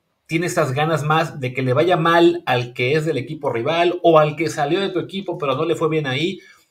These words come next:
O sea, es, a ver, si no le fue, le fue bien con Chivas, pues ni modo, pero de todos modos, pues ahí está, el, es, es un buen jugador, es un jugador que en clave de selección está, está más importante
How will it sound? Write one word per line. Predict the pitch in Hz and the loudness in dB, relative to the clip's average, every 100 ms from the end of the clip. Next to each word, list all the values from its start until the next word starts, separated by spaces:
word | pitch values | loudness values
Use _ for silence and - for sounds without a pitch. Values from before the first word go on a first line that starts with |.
| _ | _
O | |
sea, | - 151 | -12 -8
es, | 165 - _ _ - | -8 -10 _ _ -12
a | 123 | -8
ver, | 190 160 - _ _ _ _ _ _ _ _ | -8 -10 -16 _ _ _ _ _ _ _ _
si | - 156 | -10 -2
no | 175 | 0
le | 208 190 | 0 -2
fue, | 160 | -4
le | 160 | -4
fue | 170 | -2
bien | 175 180 | -2 -2
con | 156 135 | -4 -4
Chivas, | 131 190 190 185 | -2 -2 -2 -2
pues | 151 147 | -2 -2
ni | 165 | -4
modo, | 247 240 156 | -2 -4 -2
pero | 170 | -4
de | 143 | -4
todos | 104 196 175 | -4 -4 -4
modos, | 196 202 202 - - - - - _ - | -2 -2 -4 -12 -20 -20 -20 -20 _ -4
pues | 165 147 | -2 0
ahí | 185 | 0
está, | 202 - 214 | 0 0 2
el, | 220 185 - | 2 -2 -4
es, | 139 135 | -4 -6
es | 156 | -6
un | 190 170 | -2 0
buen | 185 | 0
jugador, | 180 170 175 196 | 2 2 2 0
es | 170 | -2
un | 175 | -4
jugador | 170 170 | -4 -4
que | |
en | 156 | -2
clave | 160 175 | 0 0
de | - | 0
selección | 147 131 175 | -4 -4 -4
está, | 156 175 | -4 -4
está | 170 - 160 | -6 -8 -6
más | |
importante | 170 160 143 143 165 156 190 | -6 -4 -6 -4 -4 -4 -6